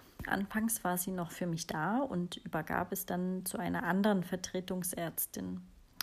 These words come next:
Anfangs wurde noch eine Zyste entdeckt, die noch weg sollte, damit man anfangen kann zu stimulieren. Ja, zusätzlich sollte ich höher stimuliert werden. Das war, ja, soweit in Ordnung.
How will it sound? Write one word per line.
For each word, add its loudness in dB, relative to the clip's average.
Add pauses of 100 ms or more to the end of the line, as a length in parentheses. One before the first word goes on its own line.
(500)
Anfangs 8
wurde 4
noch 2
eine 0
Zyste 4
entdeckt, 0
die -2
noch -4
weg 0
sollte, 0
damit -4
man -4
anfangen 4
kann 4
zu -4
stimulieren. -2 (1040)
Ja, -4
zusätzlich 2
sollte 6
ich -4
höher 8
stimuliert 0
werden. -4 (200)
Das 0
war, 2 (260)
ja, 0
soweit 2
in 6
Ordnung. 0